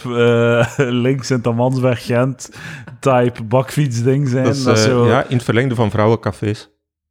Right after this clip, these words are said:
Speaker 1: Is vrouwencafés, dat wist ik ook zelfs niet.
Speaker 2: Ah,
Speaker 1: Dat
Speaker 2: maar,
Speaker 1: bestaat
Speaker 2: maar
Speaker 1: ook
Speaker 2: dat is
Speaker 1: al.
Speaker 2: toch, je hebt toch, je hebt toch, eh, eh,
Speaker 1: Ik weet,
Speaker 2: eh,
Speaker 1: eh, eh,
Speaker 2: je hebt, je hebt
Speaker 1: vrouwen Basic Fit.
Speaker 2: Nee, nee, nee, nee,
Speaker 1: Basic
Speaker 2: maar
Speaker 1: Fit
Speaker 2: je hebt,
Speaker 1: Ladies.
Speaker 2: je hebt, eh, is dat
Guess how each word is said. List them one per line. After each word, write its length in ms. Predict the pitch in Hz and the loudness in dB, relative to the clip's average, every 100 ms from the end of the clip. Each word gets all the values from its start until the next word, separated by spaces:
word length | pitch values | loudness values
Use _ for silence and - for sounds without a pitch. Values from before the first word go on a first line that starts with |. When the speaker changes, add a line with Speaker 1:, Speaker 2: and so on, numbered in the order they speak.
| _ _ _ | _ _ _
Speaker 1:
Is 140 | 127 123 | -4 -2
vrouwencafés, 760 | 127 180 208 160 127 131 123 | 2 4 2 0 0 2 2
dat 120 | 120 | 2
wist 180 | 120 113 | 0 -2
ik 120 | 117 | -4
ook 140 | 147 139 | -4 -2
zelfs 260 | 113 104 | -2 -4
niet. 100 | 98 | -6
Speaker 2:
Ah, 220 | 101 98 - | -8 -8 -2
Speaker 1:
Dat 100 | 107 | 0
Speaker 2:
maar, 100 | 110 | 0
Speaker 1:
bestaat 140 | 110 | 2
Speaker 2:
maar 100 | 127 | 2
Speaker 1:
ook 60 | 113 | 2
Speaker 2:
dat 140 | 120 | 2
is 60 | 117 | 2
Speaker 1:
al. 60 | |
Speaker 2:
toch, 100 | 117 | 2
je 80 | - | 0
hebt 120 | 139 - | -4 -2
toch, 140 | 120 | -4
je 120 | - 127 | -4 -6
hebt 140 | 123 | -2
toch, 140 | 120 | -2
eh, 440 | - - - 107 101 | -4 -10 -2 0 0
eh, 340 | - 107 101 98 - | -2 -4 -4 -6 -2
Speaker 1:
Ik 80 | |
weet, 220 | 143 92 110 117 | 0 0 -2 -4
Speaker 2:
eh, 80 | 127 | -4
Speaker 1:
eh, 60 | 107 - - _ | -4 -12 -20 _
eh, 180 | 120 117 | -2 2
Speaker 2:
je 60 | 113 | 2
hebt, 240 | 110 - | 0 -6
je 100 | - | -6
hebt 20 | - 135 | -2 2
Speaker 1:
vrouwen 340 | 139 143 147 110 | 4 4 2 2
Basic 400 | 131 123 117 - | 0 0 -6 -4
Fit. 480 | 131 143 - - 127 | -4 -4 -4 -4 0
Speaker 2:
Nee, 120 | 147 | 2
nee, 120 | 190 | 4
nee, 100 | 185 | 4
nee, 100 | 190 | 4
Speaker 1:
Basic 180 | 165 147 | 4 2
Speaker 2:
maar 80 | 156 | 2
Speaker 1:
Fit 220 | 156 156 | 0 2
Speaker 2:
je 60 | 147 | 2
hebt, 220 | 143 156 | 2 0
Speaker 1:
Ladies. 300 | 180 185 - | 0 0 0
Speaker 2:
je 60 | 131 | 2
hebt, 240 | 123 - | 2 0
eh, 300 | - - - | -8 -10 -8
is 100 | - | -4
dat 240 | 123 117 | 0 0